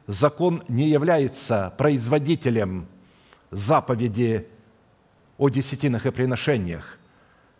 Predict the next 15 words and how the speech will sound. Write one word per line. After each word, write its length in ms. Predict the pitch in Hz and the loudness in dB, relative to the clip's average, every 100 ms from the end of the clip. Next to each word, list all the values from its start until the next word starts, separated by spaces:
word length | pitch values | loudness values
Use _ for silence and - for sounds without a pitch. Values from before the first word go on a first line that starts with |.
| _ _ _ _ _ _ | _ _ _ _ _ _
Производителем 1000 | - 151 117 147 151 208 139 110 95 87 - - _ _ - - _ - | 0 0 2 0 2 0 2 0 0 -4 -12 -20 _ _ -20 -20 _ -10
заповеди 880 | 92 - 160 127 113 104 110 95 - - - | -2 0 2 0 0 0 0 0 -4 -18 -2
о 120 | 139 | -2
десятинах 560 | 135 - 151 170 147 147 | 0 -4 -2 0 0 -2
и 40 | |
приношениях 680 | 135 135 117 - 185 165 151 | -2 -2 -2 0 0 0 0
является 560 | 143 117 143 147 - | 0 4 2 0 -2
благодать 480 | 127 139 127 135 113 | 0 0 2 2 2
Божия, 500 | 95 143 131 165 160 - - | 0 -2 0 2 0 -2 -8
независимая 840 | 123 143 120 117 131 139 139 135 131 - | 0 0 2 0 -2 0 2 2 0 -6
от 140 | - 123 | -4 -2
закона, 400 | 143 170 131 98 | -2 0 -2 -2
которую 460 | - 127 147 131 | -4 -2 0 2
Бог 260 | 110 151 - - - | 2 0 0 -10 -16
дал 420 | 101 139 151 139 | 0 2 2 -2